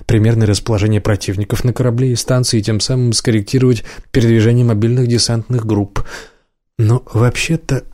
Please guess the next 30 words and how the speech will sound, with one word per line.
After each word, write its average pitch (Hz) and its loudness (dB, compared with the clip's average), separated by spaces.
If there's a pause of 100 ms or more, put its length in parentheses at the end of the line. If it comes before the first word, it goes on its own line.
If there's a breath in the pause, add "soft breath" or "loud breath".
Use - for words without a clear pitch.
(120)
самым 127 0
главным 113 -2
было 104 0
то, 139 -4
что - -6
мне 123 0
уже 123 0 (160)
надоело 123 2
сидеть 107 -4
без 101 -2
дела. 98 -4 (460 soft breath)
Так 131 0
что - 0
я 147 4
уже 127 4
не 135 4
слишком 117 0
скрываясь, 113 0
всё - -4
равно 104 2
сейчас - -4
всё 107 0
основное 107 2
внимание 101 2
сосредоточено 107 0
на 104 2
двух 107 2
огромных 101 2
десантных 101 -2
транспортах, 117 -2